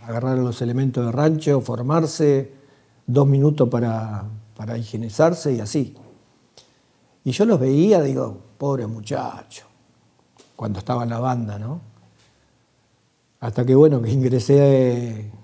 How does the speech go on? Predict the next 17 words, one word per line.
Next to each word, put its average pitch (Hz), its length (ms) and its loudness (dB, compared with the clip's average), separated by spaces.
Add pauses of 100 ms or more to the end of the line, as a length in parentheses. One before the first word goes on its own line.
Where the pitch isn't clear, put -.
(140)
a 123 80 -10
la 117 100 -4
compañía 127 540 2
B, 170 500 4 (760)
medio 127 280 0
desorientado, 135 1300 0 (160)
pero 117 200 -8
bueno, 123 320 -4 (180)
me 113 80 -12
acomodé. 113 580 -6 (1200)
Eh, 107 680 -4 (1300)
y 123 100 0
era 123 140 0
así, 117 400 -4
era 117 220 -2
La 117 80 -4
Voladora. 110 580 -8